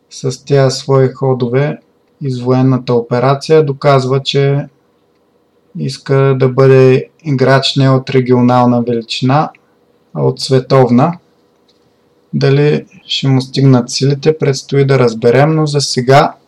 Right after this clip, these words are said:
определено успя да се впише в заявената роля. Виждаме и с Европейския съюз вече години наред дамоклевия меч –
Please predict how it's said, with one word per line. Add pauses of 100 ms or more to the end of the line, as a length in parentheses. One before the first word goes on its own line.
(560)
определено
успя
да (400)
се
впише
в (420)
заявената
роля. (1900)
Виждаме
и
с
Европейския
съюз
вече
години
наред (680)
дамоклевия
меч –